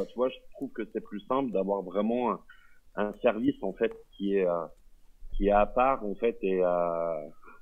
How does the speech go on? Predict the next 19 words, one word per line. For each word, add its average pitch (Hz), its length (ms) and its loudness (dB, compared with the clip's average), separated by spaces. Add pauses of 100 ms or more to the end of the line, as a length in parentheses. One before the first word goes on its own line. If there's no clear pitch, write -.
(220)
ouais, 90 220 0
Yannick, 98 360 -4
de - 280 -10
toute 85 40 -4
façon, 101 300 -4
euh, 80 40 0
le 80 60 -6
connaissant, 98 560 -4 (340)
<laughs> 113 60 -8 (1600)
euh, 87 480 4 (1120)
et, 76 500 -4 (320)
bah, 95 160 2
tu - 140 -4
m'enverras 104 320 4
la 101 100 4
facture, 98 380 -4
Yannick. 87 260 -6 (720)
Et, 110 240 6
euh, 101 240 8